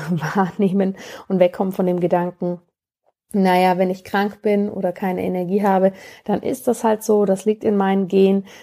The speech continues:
Das ist einfach meine Grundproblematik, wirklich hin zu dem Aspekt, dass wir sagen, okay, was denke ich vielleicht den ganzen Tag? Was mache ich den ganzen Tag? Was, wem oder was setze ich mich den ganzen Tag aus?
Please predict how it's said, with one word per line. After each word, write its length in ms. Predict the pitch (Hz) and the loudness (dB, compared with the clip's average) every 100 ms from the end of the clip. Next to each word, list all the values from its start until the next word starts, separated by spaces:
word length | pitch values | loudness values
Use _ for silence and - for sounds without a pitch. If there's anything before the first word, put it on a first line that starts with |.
| _ | _
Das 160 | 196 214 | -8 -4
ist 120 | 208 | -2
einfach 240 | 190 196 | -2 -2
meine 240 | 196 190 190 | -2 -2 -2
Grundproblematik, 960 | 190 185 - 196 185 170 175 185 185 - - _ | -4 -6 -8 -6 -4 -2 -2 -2 -4 -8 -20 _
wirklich 380 | 196 190 190 190 | 0 2 0 2
hin 320 | 196 185 190 - | 2 2 -2 -8
zu 140 | - 180 | -6 0
dem 200 | 185 185 | 0 -2
Aspekt, 460 | 190 - 180 - | -4 -2 -4 -2
dass 140 | 185 185 | -4 -2
wir 80 | |
sagen, 420 | 170 165 165 165 170 - _ _ _ - | 0 0 0 -4 -10 -16 _ _ _ -10
okay, 440 | 156 - 196 - - - _ | -8 2 4 4 -4 -20 _
was 460 | 170 190 262 - - | -2 2 2 0 -8
denke 420 | 175 180 180 196 226 | -2 0 2 2 0
ich 140 | 226 | 0
vielleicht 320 | 226 208 214 | 2 4 4
den 120 | 226 | 2
ganzen 360 | 202 202 202 208 | 2 0 -2 -8
Tag? 340 | - 202 262 - - - - - | -6 -4 -6 -10 -20 -20 -20 -6
Was 220 | - 175 190 | -4 -2 -2
mache 280 | 175 - | -2 -2
ich 120 | 233 - | -2 2
den 160 | 233 | 2
ganzen 340 | 226 226 - 226 | 2 0 -6 -8
Tag? 360 | - 220 240 - - - - | -4 -4 -4 -8 -20 -18 -2
Was, 340 | 175 170 - - - - - | -2 -2 -10 -12 -20 -20 -10
wem 840 | 202 185 185 190 175 190 220 240 | -4 -2 0 0 4 6 6 6
oder 220 | 190 185 | 6 6
was 240 | 180 196 - | 4 0 2
setze 240 | 185 - | 2 2
ich 140 | 190 | -2
mich 180 | 196 185 | -2 -4
den 160 | - 175 | -4 -4
ganzen 320 | 180 175 185 | -4 -6 -8
Tag 300 | - 180 - | -6 -8 -4
aus? 360 | 170 - 269 | -2 -2 -4